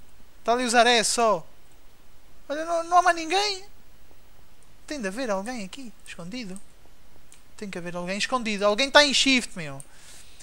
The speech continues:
Será o Pai Natal que tá em shift? Entrou aqui na sala e, e ficou de shift?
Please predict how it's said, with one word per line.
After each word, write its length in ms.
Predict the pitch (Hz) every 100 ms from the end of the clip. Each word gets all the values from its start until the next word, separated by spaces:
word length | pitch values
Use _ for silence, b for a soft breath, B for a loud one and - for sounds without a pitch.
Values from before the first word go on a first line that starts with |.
| B
Será 220 | - 302
o 40 | 294
Pai 140 | 277
Natal 300 | 254 262 269
que 60 | 269
tá 100 | 247
em 60 |
shift? 320 | - 269 277 - - - - - - - - - - - - - - - -
Entrou 280 | 185 208 208
aqui 200 | 208 208
na 80 |
sala 340 | 196 202 190 185
e, 460 | 180 170 170 156
e 20 | 160
ficou 440 | 180 185 180 170
de 120 | 165
shift? 300 | - 208 226